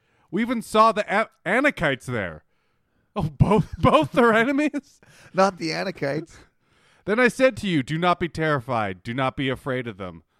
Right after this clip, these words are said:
Speaker 1: The Lord your God is going before you, will fight for you,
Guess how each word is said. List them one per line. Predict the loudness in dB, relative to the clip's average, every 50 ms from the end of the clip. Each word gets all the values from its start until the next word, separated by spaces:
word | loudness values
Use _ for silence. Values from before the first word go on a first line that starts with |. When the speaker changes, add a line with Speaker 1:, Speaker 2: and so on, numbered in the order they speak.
| -18 _
Speaker 1:
The | -8 -2
Lord | 0 2 2 2 2
your | 2 0
God | 0 2 2 4 4 4 4 2 0 -2 -4 -8 -14 _ _ _ _ _ _
is | -16 -10
going | -4 -2 0 0 0 0
before | -2 -4 -4 -4 -4 -2 -2 0
you, | 0 -2 -2 -4 -4 -6 -10 _ -20 -10
will | -6 -6 -6
fight | -6 -2 -2 -2 -2 -2 -4
for | -6 -8
you, | -8 -6 -6 -8 -10 -10